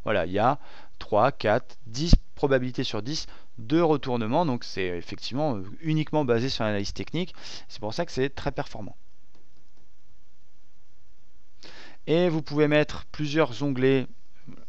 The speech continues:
euh, là on voit ArcelorMittal en journalier. Pour mettre plusieurs onglets, vous ouvrez simplement un nouveau graphique. Donc j'ouvre une deuxième fois le graphique Divergence Pro,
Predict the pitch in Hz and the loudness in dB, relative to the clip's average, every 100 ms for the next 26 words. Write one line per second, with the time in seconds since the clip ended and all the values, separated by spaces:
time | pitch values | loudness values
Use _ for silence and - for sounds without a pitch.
0 | - 101 92 85 80 - 113 131 120 117 | -6 -4 -4 -4 -6 -4 0 2 2 6
1 | 127 117 - 120 113 120 135 127 - 110 | 6 6 0 0 2 2 4 4 2 -2
2 | 107 101 104 113 123 139 165 185 - - | -2 0 0 2 2 4 4 2 -4 -6
3 | - - - - - 127 156 160 156 160 | -6 -4 -4 -4 0 4 4 2 2 2
4 | 135 156 151 160 143 - - - - - | 2 2 4 4 2 -2 -6 -6 -4 -4
5 | - - - - - 104 117 123 156 - | -4 -4 -4 -4 -4 -2 0 4 4 4
6 | 147 151 151 139 117 175 202 151 147 - | 2 2 4 6 4 4 4 6 6 6
7 | 180 - - - - - - - - - | -2 -4 -6 -4 -4 -4 -4 -4 -4 -4
8 | 98 95 156 135 120 131 143 151 131 143 | -4 -2 0 0 0 2 2 0 2 2
9 | 117 123 127 110 110 107 101 101 - 143 | 4 0 0 -2 0 0 0 -2 -2 -2